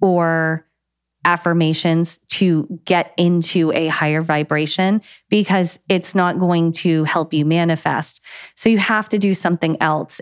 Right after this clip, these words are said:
And non-resistant thought is, is a good one. So what are the thoughts you can think that you're not resisting? And that could be about your dog. It could be about your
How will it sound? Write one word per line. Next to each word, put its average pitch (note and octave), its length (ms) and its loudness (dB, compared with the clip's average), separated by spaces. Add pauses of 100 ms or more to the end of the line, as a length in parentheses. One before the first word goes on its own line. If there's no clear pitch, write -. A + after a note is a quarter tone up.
And F3 400 2 (640)
non-resistant G3+ 1120 0
thought D3+ 420 -2 (440)
is, F#3 320 0 (240)
is F3+ 200 2
a F3 60 2
good E3 240 -2
one. D3+ 220 0
So F3+ 300 0
what G3 440 2
are C4 160 0
the G#3 140 -2
thoughts F3+ 440 -4
you G3 100 2
can F3 180 0
think E3+ 400 -2
that F3 200 0
you're F3+ 120 0
not D#3+ 220 0
resisting? - 640 -4 (640)
And G3 200 4
that F3+ 340 -2
could F3+ 220 0
be E3 320 2
about D#3 320 0
your F#3+ 80 -2
dog. F#3 400 0
It E3+ 160 -4
could E3 200 -2
be E3 360 0
about E3 500 -2 (240)
your F#3 580 0